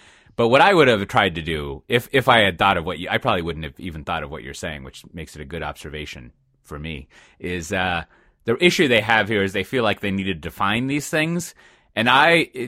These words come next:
trying to fix your problem, I would have defined those things afore, bef-, afore,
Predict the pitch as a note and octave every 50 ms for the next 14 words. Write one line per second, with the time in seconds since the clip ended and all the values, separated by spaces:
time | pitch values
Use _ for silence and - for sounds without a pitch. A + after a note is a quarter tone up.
0 | G2+ - D3+ C#3+ D3 C#3 B2 C3 C#3 - - B2 - - B2 A#2 A2 G#2 - A2
1 | A#2+ C3+ D3 D#3 D#3 D3 B2+ G#2+ G#2 - - A2+ A#2 A#2+ B2 A#2+ A2+ G#2 G2 F#2+
2 | - - A2+ G#2 F#2+ F2 F2+ - - A#2 G#2+ G2+ F#2+ F2 E2+ D#2+ - E2+ F2 E2
3 | E2 - - - - - - C#2+ B1+ B1 A#1+ B1